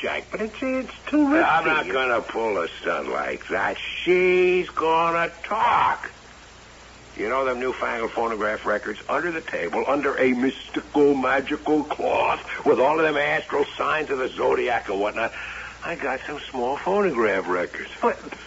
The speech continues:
Speaker 1: but
Speaker 2: Of course,
Speaker 1: Jack,
Speaker 2: there's only a certain number of questions you can be asked.
Speaker 1: Are you kidding? There's a million questions.
Speaker 2: You think so? Okay, okay, you go ahead. You're the rube. Ask a question. Ask Princess Leonora, the Romany Queen.
Speaker 1: Uh,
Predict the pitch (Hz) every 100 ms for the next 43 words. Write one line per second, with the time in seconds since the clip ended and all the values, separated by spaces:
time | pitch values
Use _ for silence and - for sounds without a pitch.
0 | - - 233 170 - 285 277 208 202 135
1 | - 143 131 123 101 - 170 - 104 90
2 | - - - 143 208 - - - - -
3 | 254 254 320 302 349 - - 277 285 311
4 | 311 285 311 311 320 381 370 302 196 135
5 | - - - - 156 196 214 208 220 -
6 | - 135 - - 120 - 107 175 190 143
7 | 120 - - 151 139 101 80 - - -
8 | 180 202 - 135 156 160 - - 156 196
9 | - - - - 208 277 - 151 123 113
10 | 180 156 113 170 220 214 208 202 202 156
11 | 104 196 208 196 185 - 127 - - 214
12 | 220